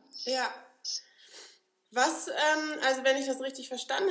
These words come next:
habe, Ihre Absicht ist ja auch so, die Philosophie wieder, wenn ich so sagen kann, auf die Straße zu bringen, also sie rauszuholen aus diesem Elfenbeinturm, sie wieder mehr benutzbar zu machen und brauchbar.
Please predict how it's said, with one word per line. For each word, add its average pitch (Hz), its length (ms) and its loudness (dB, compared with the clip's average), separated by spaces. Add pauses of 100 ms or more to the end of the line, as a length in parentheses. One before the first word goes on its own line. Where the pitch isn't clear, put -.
habe, 302 140 -2
Ihre 269 260 -4
Absicht 277 400 -4
ist - 160 -2
ja 240 280 -2
auch 285 160 0
so, - 180 -2
die 240 200 -6
Philosophie 254 720 -8
wieder, 233 480 -4 (360)
wenn 220 140 2
ich 220 80 -2
so 220 60 -4
sagen 226 240 2
kann, 226 160 -6
auf 214 140 -6
die 202 80 -6
Straße 240 580 0
zu 285 180 -2
bringen, 294 360 0
also 226 220 2
sie 214 140 2
rauszuholen 277 1000 4
aus 233 180 -4
diesem 226 260 -6
Elfenbeinturm, 269 1080 0
sie 240 160 -4
wieder 233 200 -2
mehr 233 320 0
benutzbar 254 760 0
zu 262 140 -4
machen 254 460 -6
und 220 220 -8
brauchbar. 294 680 0